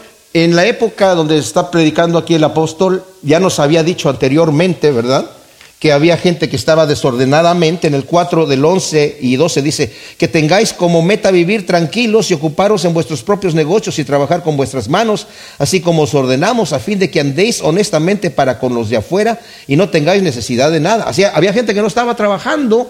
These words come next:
porque estaba esperando la venida de Cristo Jesús. O sea, dije, "¿Ya va a venir Cristo? Uh, entonces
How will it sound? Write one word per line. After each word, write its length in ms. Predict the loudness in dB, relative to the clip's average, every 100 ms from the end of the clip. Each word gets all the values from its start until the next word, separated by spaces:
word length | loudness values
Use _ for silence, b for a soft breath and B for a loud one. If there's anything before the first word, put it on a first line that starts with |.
| -10 B B
porque 200 | -4 -2
estaba 480 | 0 0 0 -4 -4
esperando 800 | -2 -2 0 2 2 2 2 2
la 100 | 0
venida 320 | 0 0 0
de 80 | -2
Cristo 320 | -4 -4 -4
Jesús. 260 | -6 -8
O 80 | -12
sea, 160 | -6 -4
dije, 320 | -4 -4 -6 -8 B 0
"¿Ya 120 | 2
va 100 | 2
a 40 |
venir 260 | 2 0 0
Cristo? 460 | -2 -2 -4 -8 -8 -20 _ -2
Uh, 260 | 2 2
entonces 480 | 0 0 0 0 -4